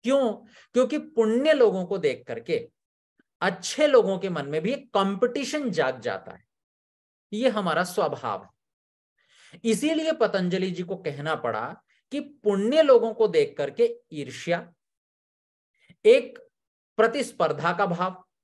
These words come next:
प्रतिस्पर्धा में फिर हम उसको पीछे खींचने का प्रयास करते हैं, इसलिए नहीं कि हम समाज में कुछ अच्छा होता हुआ नहीं देखना चाहते, मैं एक प्रायः करके एक वाक्य बोलता रहता हूं, शायद आपको भी कई बार ये अनुभव होता हो।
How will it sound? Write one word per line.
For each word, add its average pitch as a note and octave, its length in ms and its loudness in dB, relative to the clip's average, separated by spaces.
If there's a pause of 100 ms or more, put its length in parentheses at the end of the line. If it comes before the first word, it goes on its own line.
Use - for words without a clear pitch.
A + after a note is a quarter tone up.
(280)
प्रतिस्पर्धा A#3+ 680 2
में B3+ 140 -2
फिर B3+ 160 4
हम A3+ 160 -4
उसको F#3 220 -8
पीछे D3 340 -8
खींचने G3+ 400 -6
का G3+ 100 -2
प्रयास G3 400 -2
करते F#3+ 260 -6
हैं, G3+ 120 -10 (400)
इसलिए C4 440 0
नहीं B3+ 220 0
कि D4+ 80 -2
हम C4+ 160 0
समाज G3+ 440 -4
में C4 140 -4
कुछ D4 220 -10
अच्छा F#3 400 -6
होता F#3+ 360 -2
हुआ G3+ 260 2
नहीं G3 160 -6
देखना C#3+ 360 -2
चाहते, G#2+ 360 -14 (440)
मैं D#3+ 160 0
एक F3 160 -4
प्रायः D#3+ 340 2
करके D#3+ 240 -4
एक D3+ 140 -8
वाक्य C#3 280 -2
बोलता C#3 340 -2
रहता C3+ 260 -2
हूं, C3+ 140 -10 (560)
शायद C3 380 -2 (220)
आपको - 840 -4
भी D#3+ 180 -2
कई D3+ 200 2
बार C#3+ 180 0
ये C#3+ 100 -4
अनुभव C3+ 360 -4
होता B2 260 -6
हो। A#2 240 -10